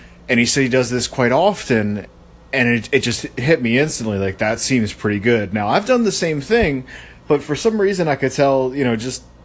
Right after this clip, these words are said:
just seeing someone else do it, and also his enthusiasm for it, too, I think is what, what really got me. So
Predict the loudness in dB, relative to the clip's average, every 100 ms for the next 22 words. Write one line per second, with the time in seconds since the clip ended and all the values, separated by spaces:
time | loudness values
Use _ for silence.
0 | -14 -6 -2 0 0 0 0 0 -2 -2
1 | -2 0 2 0 -2 0 0 0 -2 -2
2 | -6 -10 -6 -4 -6 -4 0 0 0 -4
3 | -4 -6 -8 -8 -10 -10 -10 -4 -2 -4
4 | -8 -10 -10 -10 -12 -12 -6 -4 -2 -4
5 | -4 -2 -4 -4 -10 -12 -18 -20 -20 -20
6 | -20 -12 -2 2 2 0 -2